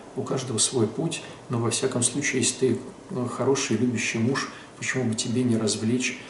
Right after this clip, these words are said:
э, своих детей, свою жену и не сделать им хороший отдых? Сначала один раз в год, потом два раза в год, потом, может быть, и чаще. Вот. Поэтому про, э, мой и моя, и про, э, значит,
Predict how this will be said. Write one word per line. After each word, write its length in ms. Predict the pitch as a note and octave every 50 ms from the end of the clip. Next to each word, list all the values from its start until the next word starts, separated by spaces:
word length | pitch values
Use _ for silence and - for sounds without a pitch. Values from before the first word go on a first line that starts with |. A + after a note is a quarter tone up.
| - - -
э, 240 | - A2 G#2 G2+ G2
своих 440 | F#2+ - - - A2 A2 A2 G#2+ G#2+
детей, 400 | G#2 G2+ - - - C3 C3+ A#2+
свою 320 | - - - A#2+ G#2 G#2 G2
жену 400 | - A2+ G#2+ A2 B2 C3 B2+ - - - - - -
и 60 | A#2
не 80 | G#2 G#2
сделать 340 | G#2 B2 B2 A#2 A2+ -
им 80 | - A2
хороший 460 | - - A2 A2 G#2+ - - - A2+ -
отдых? 380 | G#2 G2 F#2 F2+ F#2+ A2 - - - - - - - - - -
Сначала 440 | - - - A2 - - G#2 G2+ A2+
один 200 | A2 A#2 C#3 C3+
раз 140 | C#3 C3 A2+
в 100 | A2+ G#2+
год, 220 | A#2 G#2 G2 -
потом 220 | - - B2+ A#2+
два 180 | G#2 G2+ G#2 -
раза 220 | C3+ B2+ A2 B2
в 100 | G#2+ G#2
год, 140 | G2+ G#2+ G2+
потом, 240 | - - - - A#2
может 220 | A2+ A2 G2 G#2+
быть, 180 | G#2+ F#2+ - - -
и 40 | -
чаще. 400 | - - - - - - - - - - - - - - - - -
Вот. 440 | B2 A2 G#2 A2 A2 G2+ F2+ - - - - - - - - - - - -
Поэтому 960 | A#2+ A#2+ C3+ C3 C3 C#3 C3 B2 B2 B2 B2 B2 A#2+ A#2+ A#2 - A3 - - - - - - - - -
про, 520 | B2+ B2 B2 C#3 C#3 C#3 C3+ B2+ - - - - - - - - - - - - - - - -
э, 220 | A#2 A2 G#2+ G#2
мой 340 | G#2 G#2+ A2 B2+ C3 A#2+ A2+
и 160 | A2 B2+ A#2
моя, 480 | G#2+ A2 G#2+ G#2 A2 C3+ E3 F3 - - -
и 60 | A#2
про, 560 | A2 - - A2 A#2 B2+ C#3+ D3+ D3+ D#3 - - - - - -
э, 100 | B2 A2
значит, 500 | G2+ A2 A2+ B2 B2 A#2+ - - A2